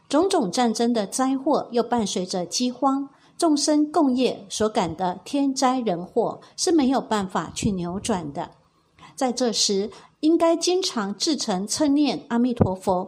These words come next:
观音菩萨，去感通佛菩萨的慈悲护佑，就能逢凶化吉。我们在文钞中看到，印主的皈依弟子们，由于称念佛菩萨名号，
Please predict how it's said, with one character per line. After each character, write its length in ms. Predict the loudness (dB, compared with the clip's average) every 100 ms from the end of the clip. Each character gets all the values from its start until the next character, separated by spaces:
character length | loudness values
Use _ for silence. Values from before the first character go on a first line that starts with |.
| -2
观 260 | -2 -2 -4
音 200 | -2 -2 -4
菩 180 | -8 -2
萨， 420 | -2 -2 -6 -16 -20 -12
去 140 | -2 0
感 280 | 2 -2 -2
通 360 | 0 0 0
佛 160 | 0 -4
菩 180 | -2 -6
萨 240 | -4 -4
的 240 | -2 -4 -4
慈 240 | -6 -6
悲 280 | 0 0 0
护 280 | -2 -4 -2
佑， 320 | -2 -2 -8 -18 -2
就 160 | 2 2
能 220 | 2 -2
逢 240 | -4 -4
凶 220 | -2 -4 -4
化 240 | -4 -6
吉。 400 | -6 -6 -6 -6 _ _ _ _ _
我 120 | 0
们 160 | 2 2
在 220 | 2 2
文 200 | 2 0
钞 220 | 0 0
中 260 | 2 2 2
看 280 | 0 -4 -2
到， 300 | -4 -6 -12 -16 -6 0
印 160 | 2
主 140 | 2 0
的 100 | -2
皈 180 | 0 0
依 280 | 0 -2
弟 300 | -2 0 0
子 160 | 0 -2
们， 240 | -4 -8 -12 _ -4
由 220 | 2 2
于 200 | 4 0 0
称 260 | 0 4
念 320 | 4 2 -2 -4
佛 120 | -4
菩 160 | -2 -2
萨 220 | -2 -2
名 240 | -2 -4
号， 380 | -4 -4 -4 -6